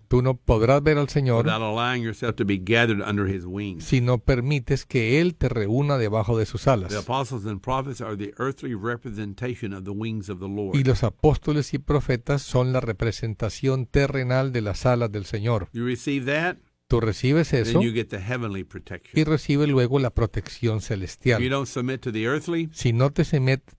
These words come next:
Speaker 1: sometes a lo
Speaker 2: you will
Speaker 1: terrenal,
Speaker 2: not get the heavenly.
Speaker 1: no recibirás la
Speaker 2: This is
Speaker 1: protección
Speaker 2: a spiritual
Speaker 1: celestial.
Speaker 2: principle,
Speaker 1: Es un principio espiritual
Speaker 2: and too many people are full of pride
Speaker 1: y muchas personas están llenas de orgullo
Speaker 2: and rebellion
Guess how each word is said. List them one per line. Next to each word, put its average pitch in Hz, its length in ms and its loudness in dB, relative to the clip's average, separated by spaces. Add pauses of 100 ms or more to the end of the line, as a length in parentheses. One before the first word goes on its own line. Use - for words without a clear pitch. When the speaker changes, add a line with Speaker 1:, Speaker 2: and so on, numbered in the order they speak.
Speaker 1:
sometes 127 500 2
a 151 60 4
lo 143 60 4
Speaker 2:
you 143 40 2
will 127 60 -4
Speaker 1:
terrenal, 127 600 2
Speaker 2:
not 123 200 -2
get 117 140 -4
the 113 140 -4
heavenly. 80 380 -6
Speaker 1:
no 120 260 4
recibirás 131 540 2
la 123 120 2
Speaker 2:
This - 20 -14
is - 20 -4
Speaker 1:
protección 117 540 2
Speaker 2:
a 110 40 4
spiritual 107 280 2
Speaker 1:
celestial. 139 460 4
Speaker 2:
principle, 156 600 -4
Speaker 1:
Es 117 160 -2
un 117 140 2
principio 147 560 0
espiritual 139 580 2
Speaker 2:
and 98 100 -2
too 131 140 -2
many 131 220 -2
people 123 260 -4
are 95 60 -6
full 123 180 -4
of 127 80 -4
pride 101 480 -4
Speaker 1:
y 123 80 0
muchas 135 380 2
personas 135 460 2
están 113 380 0
llenas 151 360 2
de 156 80 4
orgullo 127 400 0
Speaker 2:
and 156 80 2
rebellion 95 640 -6